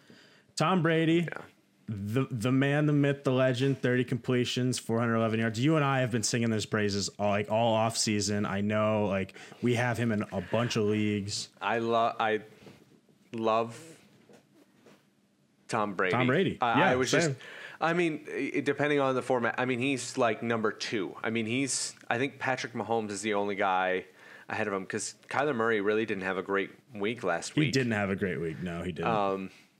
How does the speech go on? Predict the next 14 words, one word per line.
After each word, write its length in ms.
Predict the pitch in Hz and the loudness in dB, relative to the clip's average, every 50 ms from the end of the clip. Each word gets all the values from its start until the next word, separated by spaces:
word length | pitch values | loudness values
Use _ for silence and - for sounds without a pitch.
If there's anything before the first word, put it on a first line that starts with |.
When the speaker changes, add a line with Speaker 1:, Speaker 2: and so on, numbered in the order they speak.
| _ _ _ _ _ _ | _ _ _ _ _ _
Speaker 2:
and 160 | 123 120 110 | -2 -2 -2
Tom 220 | 104 117 117 117 | -2 -2 -2 0
Brady, 380 | 104 110 107 113 123 123 107 82 | 0 0 0 2 2 0 0 0
uh, 40 | 65 | 0
is, 380 | 90 78 - 104 104 98 90 | 0 0 0 0 -2 -2 0
like, 320 | 107 107 95 92 - - - _ | 0 0 0 0 -4 -8 -16 _
in 220 | - 127 127 120 117 | -8 -6 -4 -2 -2
no, 200 | 120 120 - - - - - 120 - - | -2 -2 -4 -6 -10 -10 -10 -10 -4 0
basically 480 | - 139 139 131 127 135 117 123 113 | 0 0 0 0 -2 -2 -2 0 0
no 80 | 110 110 | 0 2
matter 260 | 107 113 127 127 120 | 2 2 2 2 0
the 80 | 95 101 - | 0 -2 -4
scoring 360 | - - - 156 196 208 165 | -2 0 2 2 2 2 0
format, 680 | - - 117 117 113 107 107 95 101 98 98 98 98 | -2 -2 0 2 2 2 2 0 0 0 0 0 -2